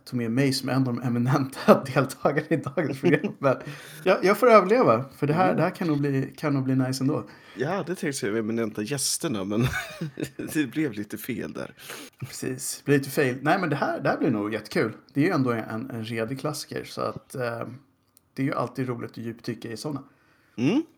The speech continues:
Speaker 2: Men då tänker jag att, eh, vi, eh, bjuder in, eh, våra gäster till diskussionen, och jag tänker, eh,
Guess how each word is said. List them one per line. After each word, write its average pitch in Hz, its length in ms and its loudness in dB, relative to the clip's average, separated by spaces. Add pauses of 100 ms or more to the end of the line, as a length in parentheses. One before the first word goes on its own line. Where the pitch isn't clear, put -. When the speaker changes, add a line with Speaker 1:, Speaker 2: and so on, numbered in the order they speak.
(440)
Speaker 2:
Men 127 140 0
då 110 100 2
tänker 190 340 0
jag 131 100 2
att, 131 160 -10
eh, 110 500 2 (240)
vi, 117 420 -4
eh, 175 300 -2
bjuder 151 500 0
in, 180 300 0
eh, 113 120 2
våra 113 240 0
gäster 117 380 -2
till 117 120 -10
diskussionen, 127 720 -2
och 117 60 2
jag 113 120 0
tänker, 120 400 -2
eh, 85 100 0